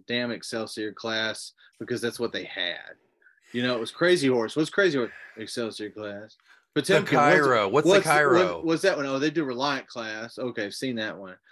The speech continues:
Speaker 1: I
Speaker 2: The
Speaker 1: was so
Speaker 2: Soyuz
Speaker 1: excited.
Speaker 2: class.
Speaker 1: Yeah, I was so excited to see, like, the Sutherland class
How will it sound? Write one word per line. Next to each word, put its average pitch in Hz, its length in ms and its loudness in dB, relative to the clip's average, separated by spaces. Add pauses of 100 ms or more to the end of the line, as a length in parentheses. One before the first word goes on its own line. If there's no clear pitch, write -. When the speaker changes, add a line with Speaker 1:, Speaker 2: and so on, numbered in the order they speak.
(280)
Speaker 1:
I 139 140 0
Speaker 2:
The 156 60 4
Speaker 1:
was 143 120 4
so 180 100 2
Speaker 2:
Soyuz 185 260 6
Speaker 1:
excited. 143 420 0
Speaker 2:
class. 135 420 -6
Speaker 1:
Yeah, 127 440 0 (180)
I 147 100 0
was 160 180 0
so 180 200 -2
excited 147 420 -4
to 113 100 -4
see, 127 200 -2
like, 113 260 -2
the - 80 -20
Sutherland 98 720 -14
class - 760 -20